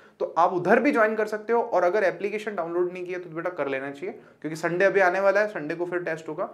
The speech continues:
कल या परसों अनाउंस हो जाएगा वो टेस्ट वहां पर।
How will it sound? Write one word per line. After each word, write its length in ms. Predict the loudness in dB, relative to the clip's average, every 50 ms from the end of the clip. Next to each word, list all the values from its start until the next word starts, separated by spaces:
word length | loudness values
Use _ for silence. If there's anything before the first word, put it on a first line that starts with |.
| -14 -20 _ _ _ 0
कल 160 | 2 4 6
या 80 | 4 4
परसों 320 | 4 2 0 0 -2 -4
अनाउंस 300 | 0 2 2 2 2 2
हो 80 | 0 2
जाएगा 280 | 2 4 4 4 2
वो 80 | 0 0
टेस्ट 300 | 0 -2 -2 -2 -4 -8
वहां 120 | -10 -8
पर। 240 | -8 -10 -12 -12 -16